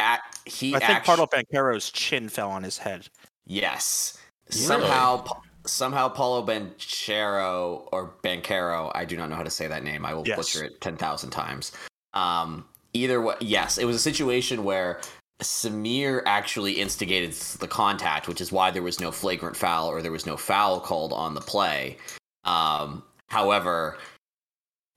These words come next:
Speaker 1: Paulo, being a absolute freak of an athlete, came out very unscathed, and Samir looked like he,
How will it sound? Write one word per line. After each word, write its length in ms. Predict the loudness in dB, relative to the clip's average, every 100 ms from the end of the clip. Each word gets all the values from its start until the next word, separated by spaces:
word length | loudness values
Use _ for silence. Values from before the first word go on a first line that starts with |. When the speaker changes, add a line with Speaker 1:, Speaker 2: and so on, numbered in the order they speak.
| -16 -16 _ -2
Speaker 1:
Paulo, 680 | 4 6 6 4 2 -4 -6
being 400 | -2 -2 -2 -4
a 340 | -4 -4 -4 2
absolute 680 | 2 2 -2 -2 -2 -4 -8 _ _ _ _
freak 320 | -2 -2 0 0
of 120 | 0
an 80 | 2
athlete, 640 | 0 0 0 -4 -4 -6 -14 -20 _
came 260 | 0 2 2
out 240 | 2 2
very 440 | -2 2 4 4 2
unscathed, 800 | 0 0 -2 2 2 2 -2 -2
and 180 | -2 0
Samir 440 | -2 0 0 0
looked 200 | 0 -2
like 280 | 0 0 -4
he, 560 | -4 -2 -2 -4 -6